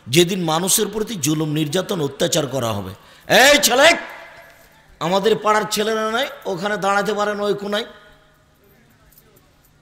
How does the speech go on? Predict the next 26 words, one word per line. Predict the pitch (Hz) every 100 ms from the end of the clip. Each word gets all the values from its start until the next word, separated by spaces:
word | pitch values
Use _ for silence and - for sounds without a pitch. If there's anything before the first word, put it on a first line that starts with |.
| _ _ -
ওই | 156
যে | 196
মানুষগুলো | 190 196 208 175 208 185
গল্প | 185 190 208
কর-, | 185 214 190 - 127
গল্প | 175 190 202
করছে | 190 - 190
আর |
চলে | 165 196 185
যাচ্ছে, | 185 180 185
জ্ঞান | 165 180 190
গরিমা | 185 180 175
তো | 156
নেই, | 151 104 - - - _ _ _ _ _ _ _
বিবেচনা, | 107 113 180 202 208 208
হোশ | 185 190 165
বুদ্ধি | 170 170 202
তো | 233
নেই। | 170 123 95 - _ _ _ _ _ _ _ _ _ _ _ 85
দিনরাত | 139 185 196 202 196
আড্ডা | 160 175 156 196
পিটে | 190 202
বেড়াচ্ছে, | 202 196 196 226
দোকানপাটে | 185 190 190 180 185 190
ঘুরে | 151 190
বেড়াচ্ছে, | 190 190 190 226 247